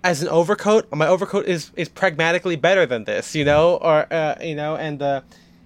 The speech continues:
it doesn't really go with tailoring as much, you know. Wearing a tie with a kimono feels a little bit weird because it doesn't actually close,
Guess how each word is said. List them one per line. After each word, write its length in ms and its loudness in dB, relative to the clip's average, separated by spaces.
it 100 -10
doesn't 240 0
really 180 -2
go 160 4
with 160 0
tailoring 500 0
as 120 -4
much, 220 -2
you 60 -4
know. 100 0
Wearing 280 0
a 60 2
tie 460 0
with 160 -2
a 60 -2
kimono 360 -4
feels 240 -6
a 40 -10
little 140 -6
bit 120 -8
weird 220 -4
because 180 -12
it 60 -12
doesn't 240 -10
actually 380 -4
close, 600 0